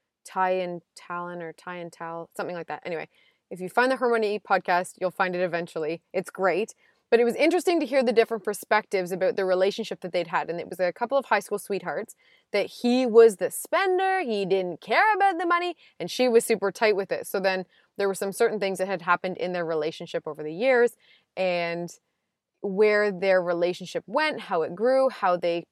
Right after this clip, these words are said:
tried to mold their values about finances so that they could move together as a couple. Then it got me to kind of thinking about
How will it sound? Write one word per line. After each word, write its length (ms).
tried 340
to 280
mold 840
their 420
values 720
about 320
finances 720
so 120
that 180
they 140
could 180
move 220
together 360
as 120
a 60
couple. 380
Then 140
it 80
got 180
me 120
to 100
kind 220
of 80
thinking 320
about 260